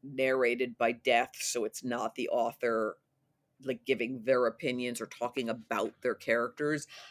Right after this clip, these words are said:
I think about, for example, the way that Jonathan Franzen occasionally introduces and then exits his novels as there being a, a sort of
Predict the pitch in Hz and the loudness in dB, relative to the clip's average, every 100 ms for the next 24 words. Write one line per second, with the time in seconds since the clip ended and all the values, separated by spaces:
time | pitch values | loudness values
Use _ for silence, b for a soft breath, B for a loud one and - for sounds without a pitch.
0 | B 156 269 - 262 247 185 - - 160 | B 2 4 2 2 6 6 4 2 0
1 | 151 147 143 139 151 135 127 127 - 156 | 2 2 2 2 4 4 6 2 2 6
2 | 180 175 170 165 160 160 147 151 147 147 | 8 10 10 8 4 4 4 2 -2 -4
3 | - 135 135 139 143 131 123 - 131 123 | 0 4 4 2 -2 -4 -4 -2 -2 0
4 | 120 123 120 123 - 131 120 - 135 117 | -4 -4 -6 -6 -8 -10 -8 -10 -10 -10
5 | 120 123 - 143 143 143 143 - - b | -10 -6 -2 0 2 0 -4 -8 -10 b
6 | b b - 135 127 123 - 117 120 123 | b b 0 2 2 -2 0 -2 -2 -2
7 | - 220 220 - - 247 233 233 233 233 | 0 0 -2 -6 -2 -2 0 2 2 2
8 | 240 240 240 233 - B B _ 143 147 | 2 2 0 -6 -10 B B _ 6 6
9 | 147 147 143 139 151 151 139 - - 139 | 6 2 2 2 0 2 0 -2 -2 -2
10 | - - 143 139 135 | 0 2 4 4 2